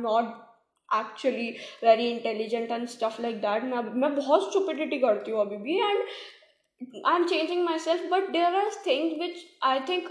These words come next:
अभी मैं अपने हिसाब से देखूँ तो बहुत कम लोग उस हिसा-, उस मैच्योरिटी लेवल पे हैं, uh, for me। And I guess I have found only two people in my life, uh, जो इत-, मेरे जितना मैच्योरिटी लेवल रखते हैं। Uh,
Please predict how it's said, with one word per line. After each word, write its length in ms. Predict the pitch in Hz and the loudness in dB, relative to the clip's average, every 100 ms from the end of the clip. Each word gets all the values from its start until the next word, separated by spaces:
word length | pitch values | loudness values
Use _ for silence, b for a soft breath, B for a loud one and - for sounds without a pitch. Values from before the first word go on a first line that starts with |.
| - | 0
अभी 340 | 220 254 311 302 269 | 2 2 2 2 0
मैं 220 | 269 294 | 0 0
अपने 260 | 294 294 | 0 -2
हिसाब 260 | 302 302 262 | 0 2 2
से 120 | 269 | 2
देखूँ 300 | 262 254 277 | 2 2 0
तो 100 | 311 | -4
बहुत 680 | 220 208 208 233 277 - - | 0 6 8 8 2 0 -4
कम 240 | 247 254 277 | 0 0 2
लोग 240 | 262 254 - | 2 2 0
उस 140 | 254 | -4
हिसा-, 200 | 247 254 | -4 -4
उस 220 | 254 262 | -2 -2
मैच्योरिटी 540 | 262 233 240 226 226 233 | -4 -4 -4 -2 -2 0
लेवल 280 | 214 202 214 | 2 2 0
पे 140 | 233 | -4
हैं, 420 | 240 220 202 220 B B B - | -8 -8 -8 -8 B B B 0
uh, 140 | 220 214 | 4 4
for 220 | 214 240 240 | 4 4 4
me। 240 | 233 226 269 B B 226 | 0 -4 -8 B B -4
And 160 | 233 226 | 0 2
I 20 | 226 | 4
guess 160 | 277 - | 2 2
I 80 | 240 269 | 0 0
have 120 | 269 | 0
found 180 | 262 269 | 0 2
only 220 | 262 262 269 | 2 0 0
two 80 | 294 294 | 0 0
people 260 | 269 247 247 | 0 0 0
in 80 | 247 | 0
my 120 | 240 | 0
life, 340 | 214 208 254 - 180 | 2 2 0 -6 -2
uh, 420 | 233 214 214 220 208 226 208 254 | 2 6 6 6 -2 -10 -6 2
जो 100 | 247 254 - - - - _ - | 6 6 4 0 -10 -18 _ -8
इत-, 240 | - 269 | -6 0
मेरे 400 | 320 311 311 339 254 | 4 4 2 0 0
जितना 600 | 311 254 294 294 302 285 - - - | -2 -2 -2 2 2 0 -4 -16 -8
मैच्योरिटी 720 | 262 254 254 285 254 254 262 | -2 -2 0 4 4 4 0
लेवल 300 | 262 247 269 | 0 4 4
रखते 460 | 254 220 - - 254 | 4 0 -2 2 2
हैं। 320 | 247 226 294 B B B 226 | 2 -4 -6 B B B 4
Uh, 300 | 220 226 | 6 8